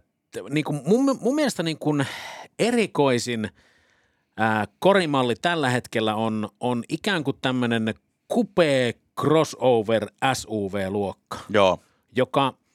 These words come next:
Speaker 1: mun mielestä ensimmäinen, ensimmäinen auto, joka siihen segmenttiin iski, oli Bemarin X kutonen.
Speaker 2: Joo, ehdottomasti.
Speaker 1: Joka on siis, äh, se-, sekasikiö.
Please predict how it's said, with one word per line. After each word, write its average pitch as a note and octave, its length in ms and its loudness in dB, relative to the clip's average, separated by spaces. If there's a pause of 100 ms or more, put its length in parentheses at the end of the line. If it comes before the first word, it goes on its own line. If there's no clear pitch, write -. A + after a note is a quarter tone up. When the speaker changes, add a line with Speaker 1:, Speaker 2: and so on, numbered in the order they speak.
(360)
Speaker 1:
mun D#3 120 0
mielestä A3 220 0
ensimmäinen, E3 600 -2 (320)
ensimmäinen E3 500 0
auto, D3 240 0
joka A#2+ 240 0
siihen C3+ 240 -4
segmenttiin A#2 600 -4
iski, A#2 300 -4
oli G#2 120 -4
Bemarin A#2 500 -2 (260)
X - 140 -14
kutonen. G#2 440 -6 (260)
Speaker 2:
Joo, F2 200 2 (100)
ehdottomasti. D2 580 -10 (220)
Speaker 1:
Joka C3 300 -2
on C#3+ 200 0
siis, - 680 -8 (540)
äh, - 100 -18
se-, - 220 -10 (220)
sekasikiö. G#2+ 880 -6